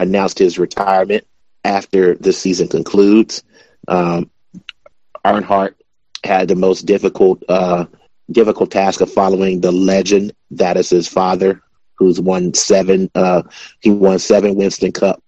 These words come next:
nascar championships. Um,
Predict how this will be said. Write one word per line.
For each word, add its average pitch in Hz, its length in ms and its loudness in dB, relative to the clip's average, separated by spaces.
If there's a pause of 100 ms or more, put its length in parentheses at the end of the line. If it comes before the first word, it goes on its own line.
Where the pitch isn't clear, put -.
(340)
nascar 92 460 0
championships. - 880 0 (400)
Um, 87 340 -2